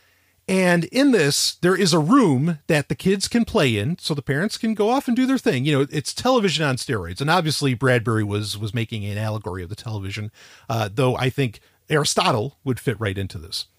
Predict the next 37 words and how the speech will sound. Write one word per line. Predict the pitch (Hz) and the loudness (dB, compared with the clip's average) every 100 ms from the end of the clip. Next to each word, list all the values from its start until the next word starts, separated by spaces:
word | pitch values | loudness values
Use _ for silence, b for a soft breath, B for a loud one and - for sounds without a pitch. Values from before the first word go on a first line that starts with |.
| b b b b b b b | b b b b b b b
And | 160 156 156 151 151 - _ _ _ _ - | 0 4 4 4 2 -4 _ _ _ _ 0
in | 214 262 | 2 4
this | 202 151 | 4 4
room, | 214 165 131 156 127 | 4 4 2 0 0
like, | 139 131 120 | 0 -2 -2
the | 139 | -4
kids | - 180 160 - | 0 0 0 -2
kind | 170 160 | 0 2
of | 131 | 0
experience, | 120 - 202 180 139 131 - | -2 -2 2 2 2 0 -2
you | 160 | -2
know, | 117 | -2
like, | 123 - 104 | -2 -6 -6
being | 123 135 | -2 0
in | 143 | -2
the | |
plains | 139 123 123 120 | -4 -4 -2 -2
of | 113 | 0
Africa, | 139 - - 98 | 0 -2 -6 -6
and | 90 | -6
they | 101 104 | -4 -4
see, | - 117 110 98 - | -2 -4 -4 -8 -10
honestly, | 113 131 - 104 | -6 -6 -6 -6
like, | 107 104 | -6 -6
they | 117 | -6
see | - 117 | -4 -4
some | - 107 | -4 -6
really, | 107 107 98 - | -6 -6 -10 -10
you | 104 | -10
know, | - | -8
violent | - 104 110 110 _ _ | -6 -4 -4 -6 _ _
shit. | - 202 - - | -2 -2 -2 -8
I | |
mean, | 120 107 | -6 -4
that's | 110 156 | -4 0
real | 160 | 2
life, | 123 220 170 180 - | 2 2 2 0 -4